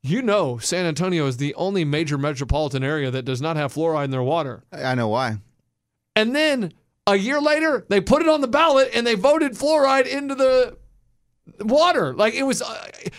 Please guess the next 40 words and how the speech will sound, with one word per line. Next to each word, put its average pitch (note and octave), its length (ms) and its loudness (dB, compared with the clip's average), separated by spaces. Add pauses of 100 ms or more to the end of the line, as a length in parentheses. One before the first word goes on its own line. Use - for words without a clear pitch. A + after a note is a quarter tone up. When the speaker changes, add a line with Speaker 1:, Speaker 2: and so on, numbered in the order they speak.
Speaker 1:
like, B3+ 140 4
h-, - 220 -8
why C4+ 260 2
would E4 160 -2
he C#4 140 -2
know B3+ 260 2
that? D#3+ 180 -4
That A#3+ 100 2
is B3 100 -6
the B3 80 0
dumbest A#3 580 0
fact A3+ 340 -2
to G3+ 100 0
know, F#3+ 440 0 (320)
that G#3 220 2 (340)
San B3 280 0
Antonio A3 440 0
didn't G#3+ 240 -2
have G3+ 220 -2
fluoride F#3+ 380 2
in E3 80 -2
their D#3+ 120 0
water. D#3 240 2
Speaker 2:
So D#3+ 80 0
the C3+ 120 -2
city E3 280 -4
wanted C#3 380 -2
fluoride D#3+ 380 -4
in E3+ 140 -4
their F3 120 -4
water? F3+ 380 -4 (300)
Speaker 1:
Uh, E3 160 -2
they E3 240 0
voted A3 340 4
on G#3+ 180 2
it, A3+ 120 -6
yes, F#3 220 0
'cause D3+ 160 -2
there E3 160 2
was, D3+ 260 0